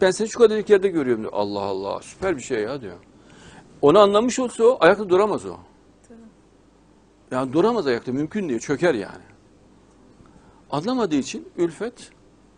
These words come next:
Speaker 1: onu rahatlatıyor. <laughs> Adeta uyuşturucu etkisi yapıyor. Allah'ın haşyetinden neredeyse parçalanacak hale gelir yani. O muazzam etkilenir. Ve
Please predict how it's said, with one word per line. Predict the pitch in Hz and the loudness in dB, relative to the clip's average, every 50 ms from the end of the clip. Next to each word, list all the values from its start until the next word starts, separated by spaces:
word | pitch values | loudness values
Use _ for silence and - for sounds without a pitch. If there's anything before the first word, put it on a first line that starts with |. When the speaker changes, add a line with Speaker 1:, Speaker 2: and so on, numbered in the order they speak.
| _ _ _ _ _ - | _ _ _ _ _ -6
Speaker 1:
onu | - 175 202 240 226 | -4 -4 -2 -2 -4
rahatlatıyor. | 226 214 214 214 - 196 180 - - 190 160 127 113 - - | -4 -4 -4 -6 -6 -10 -8 -8 -10 -10 -8 -8 -8 -6 -8
<laughs> | 160 - | -6 -2
Adeta | - 135 151 175 165 196 | 0 0 0 0 0 -2
uyuşturucu | 170 185 165 147 143 - 185 165 160 185 | -2 -2 -4 -8 -8 -8 -10 -6 -4 -4
etkisi | 151 - - - - - 113 | -4 -6 -8 -16 -12 -8 -8
yapıyor. | 98 - - - 120 175 277 294 - _ _ _ _ _ _ _ _ _ _ _ _ _ _ _ _ _ _ _ _ _ _ _ _ - - _ _ _ _ _ _ _ _ _ _ _ _ _ _ _ _ _ _ _ _ - | -8 -8 -8 -12 -14 -14 -14 -16 -20 _ _ _ _ _ _ _ _ _ _ _ _ _ _ _ _ _ _ _ _ _ _ _ _ -20 -20 _ _ _ _ _ _ _ _ _ _ _ _ _ _ _ _ _ _ _ _ -4
Allah'ın | 117 113 117 135 160 202 | -4 -2 0 0 0 0
haşyetinden | 196 156 160 139 - 160 131 - - 123 107 101 107 143 - 339 - _ _ _ _ _ _ _ _ _ _ _ _ _ _ _ _ _ _ _ _ _ _ _ _ _ _ 127 | -2 -4 -8 -6 -4 -4 -4 -4 -4 -10 -10 -8 -8 -10 -10 -12 -16 _ _ _ _ _ _ _ _ _ _ _ _ _ _ _ _ _ _ _ _ _ _ _ _ _ _ -2
neredeyse | 127 147 165 175 156 170 226 | -2 0 0 0 0 -2 -2
parçalanacak | - 196 196 180 190 190 202 202 196 208 208 190 | 0 0 -2 -2 0 0 0 0 0 0 0 0
hale | 202 202 202 208 | 0 -2 -2 -2
gelir | 196 156 110 98 90 | -2 -4 -6 -6 -10
yani. | 90 87 - - - _ _ _ _ _ _ _ _ _ _ _ _ _ _ _ _ _ _ - - | -14 -16 -18 -20 -20 _ _ _ _ _ _ _ _ _ _ _ _ _ _ _ _ _ _ -18 -16
O | 95 | -12
muazzam | 95 98 113 123 139 143 - 208 226 175 | -6 -4 -2 -2 -2 0 0 -2 -2 -2
etkilenir. | 127 - - 104 87 87 85 - - - _ _ _ _ _ _ _ _ _ _ _ _ - _ - - | -4 -6 -10 -12 -12 -12 -14 -20 -20 -20 _ _ _ _ _ _ _ _ _ _ _ _ -20 _ -10 -6
Ve | 127 147 156 | -6 -6 -6